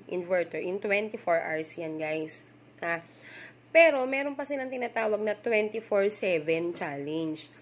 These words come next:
Yung twenty-four seven challenge na yon, ang, ang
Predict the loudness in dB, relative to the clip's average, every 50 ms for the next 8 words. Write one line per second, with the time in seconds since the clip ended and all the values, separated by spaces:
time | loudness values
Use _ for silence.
0 | -20 -20 -20 -20 -20 -20 -20 -20 -20 -8 -4 -2 0 2 4 4 4 4 4 4
1 | 6 6 6 6 6 4 4 4 2 -2 -2 0 0 0 2 2 0 0 -2 -6
2 | -4 -2 0 0 0 0 0 -2 -2 -2 -2 -2 -2 -2 -2 -2 -2 -2 -2